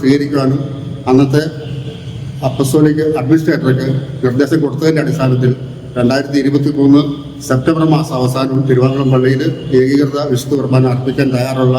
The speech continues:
ഒരു പുരോഹിതനെ നിയമിക്കുകയും രണ്ടായിരത്തി ഇരുപത്തി മൂന്ന് ഒക്ടോബർ എട്ടാം തീയതി മുതൽ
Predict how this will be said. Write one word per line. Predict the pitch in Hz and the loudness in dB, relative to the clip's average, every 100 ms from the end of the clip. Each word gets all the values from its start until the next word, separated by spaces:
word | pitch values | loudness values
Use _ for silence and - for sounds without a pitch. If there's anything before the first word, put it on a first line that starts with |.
| 127 | 0
ഒരു | 123 123 | 0 0
പുരോഹിതനെ | 120 123 127 131 127 | 0 2 2 0 2
നിയമിക്കുകയും | 127 131 135 113 - - - - - - | 2 4 4 2 0 -8 -12 -16 -10 0
രണ്ടായിരത്തി | 120 135 131 135 131 | 2 2 0 0 2
ഇരുപത്തി | 139 131 143 | 2 2 2
മൂന്ന് | 143 143 110 | 4 2 0
ഒക്ടോബർ | 143 143 143 143 - 127 | 0 -2 -2 -8 -4 -2
എട്ടാം | 131 165 | 0 0
തീയതി | 160 143 131 | 0 2 0
മുതൽ | - | 0